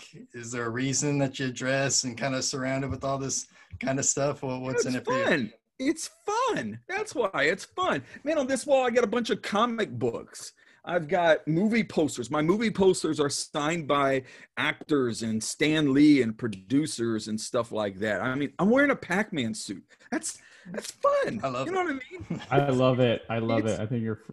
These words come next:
Speaker 3: I think your suit's amazing.
Speaker 2: Man, it's, I, I've got a Spider-Man suit. I've got, you know, if you check out my Instagram, um, just, you know, selfish plug, my Instagram handle is Paul, just P A U L, Paul,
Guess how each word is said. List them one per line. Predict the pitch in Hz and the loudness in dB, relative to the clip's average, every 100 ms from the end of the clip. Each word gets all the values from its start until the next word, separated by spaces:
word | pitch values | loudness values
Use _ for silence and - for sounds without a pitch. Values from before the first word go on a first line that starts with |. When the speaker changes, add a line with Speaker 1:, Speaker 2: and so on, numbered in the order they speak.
| - | -8
Speaker 3:
I | 110 | -6
think | - 107 | -4 -6
your | |
suit's | 104 110 104 | -6 -8 -4
amazing. | 104 98 98 101 - _ - | -2 -2 -4 -8 -10 _ -4
Speaker 2:
Man, | 262 302 | 0 0
it's, | 233 - | -2 0
I, | 190 - | 2 4
I've | 196 196 | 4 4
got | 220 | 4
a | |
Spider-Man | 160 - - 156 190 202 208 214 | 2 -2 0 4 4 4 0 0
suit. | 202 - - 208 208 208 - | -2 -6 -6 -4 -2 -4 -4
I've | 143 147 139 | -2 0 0
got, | 131 143 147 147 143 120 - | 0 2 4 6 4 2 -4
you | 190 | 2
know, | 151 135 | 6 6
if | 147 | 4
you | 214 196 - | 0 -4 -6
check | - 202 180 | 2 4 4
out | 190 180 | 2 2
my | 151 143 117 - | 2 2 2 0
Instagram, | 185 214 - 127 127 147 170 - - - | -2 -2 -4 0 0 0 -2 -12 -10 0
um, | 139 139 135 135 123 | 2 4 4 2 0
just, | - 147 139 - - | 0 2 4 0 -4
you | 139 | 2
know, | 127 113 113 _ | 4 2 0 _
selfish | - - 156 151 123 - | -4 2 4 4 -2 0
plug, | 147 151 | 4 4
my | 143 | 4
Instagram | 135 139 135 135 | 0 0 2 2
handle | 139 135 120 | 2 2 2
is | 110 | -2
Paul, | - - 131 156 185 | -4 2 4 4 0
just | 131 - | -6 -4
P | 151 143 | 4 4
A | |
U | 127 127 | 4 2
L, | 117 151 180 - | 2 2 -2 -4
Paul, | 135 127 160 | 0 2 0